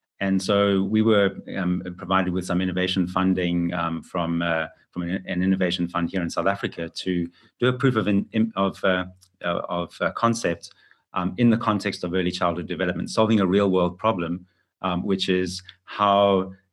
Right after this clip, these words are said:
um, uh, non-governmental uh, service providers who are delivering s-, uh, preschool services to children, around about eight hundred thousand children in the country,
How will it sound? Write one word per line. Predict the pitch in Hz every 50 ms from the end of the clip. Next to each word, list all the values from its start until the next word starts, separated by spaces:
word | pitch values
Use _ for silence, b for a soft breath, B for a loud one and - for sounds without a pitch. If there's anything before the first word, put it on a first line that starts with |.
| _ -
um, | 92 90 90 87 85 90 90 - - -
uh, | - 87 85 85 87 85
non-governmental | 90 101 98 95 98 107 110 110 104 110 104 95 101 98 95 95 95 92 - 95 87 85 82 - b b b b _ _ -
uh, | 87 85 -
service | - - 123 127 123 117 123
providers | - 95 85 85 82 82 87 -
who | - 87
are | 85
delivering | 85 92 92 98 90 95 95 92 90 90 92 87 87 90 - - - _
s-, | - - - - -
uh, | 90 87 87 85 82
preschool | - - - 107 98 - - - 98 92 90
services | - 95 92 85 90 90 - - 90 87 -
to | - - 95
children, | - - 95 90 85 90 90 90 90 92 B B B _ -
around | 95 92 92
about | 92 92 95
eight | 98 98 95
hundred | 101 98 92 90
thousand | 92 95 90 85 92 87
children | 90 95 90 85 90
in | 87 85
the | 85
country, | - - 143 147 143 - 85 85 87 87